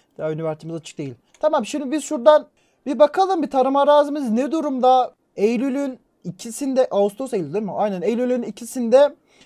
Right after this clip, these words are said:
oyunumuzu iki bin yirmi üçte durdurmuşuz. Şu anda elektrik sıkıntımız var mı? Su sıkıntı, elektrik sıkıntımız yok. Su sıkıntımız var mı acaba? Ha, bu arada kameram yok benim. Niye kameram yok benim?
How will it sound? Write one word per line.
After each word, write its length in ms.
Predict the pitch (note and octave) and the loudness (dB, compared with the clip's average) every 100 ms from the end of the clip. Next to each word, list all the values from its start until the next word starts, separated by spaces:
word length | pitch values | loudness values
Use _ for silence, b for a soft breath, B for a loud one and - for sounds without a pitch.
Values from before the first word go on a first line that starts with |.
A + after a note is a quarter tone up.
| b | b
oyunumuzu 460 | - A#3 A3+ G3+ C#4+ | 2 4 4 -2 -4
iki 240 | G#3+ F#3 | -4 -6
bin 100 | A#3 | -2
yirmi 260 | A#3 A#3 A#3+ | -2 0 -2
üçte 340 | A#3 - D#4 | -4 -4 -4
durdurmuşuz. 880 | G3 A3 F#3 A#3 A3 A3 G#3 B3+ - _ _ b b b b b | -2 -2 -2 -6 -4 -6 -8 -12 -16 _ _ b b b b b
Şu 180 | - | 4
anda 380 | D4+ F4 A#3+ F3 - | 6 6 4 4 0
elektrik 420 | A#3 B3 D#4 C4 | 0 0 -6 -8
sıkıntımız 540 | - - D4+ E4 E4 | -14 -14 -8 -6 4
var 200 | F4 E4+ | 6 6
mı? 180 | B3+ B3+ | 2 -4
Su 160 | C4 A#3 | -6 -12
sıkıntı, 340 | - A3+ A3 - | -10 -10 -10 -6
elektrik 420 | A3+ B3 C4+ C4 | -4 -4 -8 -12
sıkıntımız 420 | - C4 C4+ D#4 | -12 -10 -8 -8
yok. 180 | D4+ D4 | -8 -8
Su 140 | - | -10
sıkıntımız 520 | D4+ - F4 F4 F4+ E4 | -12 -10 -8 -6 -6 0
var 200 | B3 G3+ | 2 2
mı 100 | F#3+ | -2
acaba? 300 | F3+ G#3 C4 b - | -4 -4 -6 b -2
Ha, 160 | C#4+ | 4
bu 80 | A#3+ | 6
arada 220 | D4 F4+ | 6 4
kameram 480 | - C4+ C#4+ D4+ D4+ | 0 0 4 4 2
yok 180 | F4 D4+ | -4 -4
benim. 460 | B3 G3+ D3 C#3 - F3 | -6 -6 -8 -12 -12 -6
Niye 240 | A3 E4 | -4 -2
kameram 460 | D4+ B3+ A#3 G#3+ G3+ | -2 0 0 0 -2
yok 200 | F#3+ F#3 | -4 -4
benim? 300 | F3+ C#4 | -4 -4